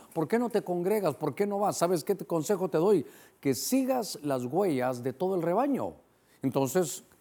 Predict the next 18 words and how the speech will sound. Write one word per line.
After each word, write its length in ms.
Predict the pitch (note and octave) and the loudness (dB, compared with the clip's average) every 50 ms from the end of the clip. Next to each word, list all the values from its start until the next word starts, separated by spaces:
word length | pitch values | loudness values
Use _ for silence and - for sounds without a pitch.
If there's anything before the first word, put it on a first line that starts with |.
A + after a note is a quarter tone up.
| _ - | _ 2
eso 320 | - C#3 C#3 B2 E3+ F#3 | 4 4 4 4 4 2
lo 160 | E3+ D3+ C3+ | 4 4 2
iba 160 | C3 C3+ D3+ D#3+ | 2 2 0 0
a 60 | D#3 | 0
llevar 440 | D3 C3+ B2+ C3 C3+ D#3+ G3 - - | 0 0 0 0 0 0 0 -2 -2
para 200 | - A#2+ A2+ G#2 | 0 0 0 0
que 140 | - - G#2 | -2 -4 -4
no 140 | G#2+ A#2 C3+ | -2 -2 -2
estuviera 400 | C3 - - A2 A2 A#2+ A#2+ C3 | -4 -4 -6 -4 -4 -2 -2 -2
errante. 480 | C#3 D#3+ G#3 G#3+ F#3 D3+ A2 - G2+ - - - - - - - - - - - - _ _ | 0 2 4 4 4 4 0 -4 -10 -16 -16 -20 -20 -20 -20 -20 -20 -20 -20 -20 -20 _ _
Quiero 240 | - G#3 B3+ D4+ C#4 | 2 4 4 4 4
poner 280 | - G#3+ F#3+ F3+ G#3 A3+ | 4 4 4 6 6 4
un 100 | A3 F3 | 4 2
poquitito 540 | G#3+ F#3 - F3 C#3+ F#3+ G3+ G3 A3+ G#3+ | 0 -4 -4 -4 -4 -2 0 2 4 4
de 60 | F#3 D3 | 4 4
cimiento 520 | - - C#3 C3+ D3+ F#3 G3+ F#3 F#3+ E3+ | 2 0 0 0 0 0 0 0 0 0
en 100 | D3+ E3+ | 0 0
esto, 520 | G3 F3+ - - - B2+ A#2+ B2+ C3 B2+ | 0 -2 -4 -4 -2 0 0 0 0 -2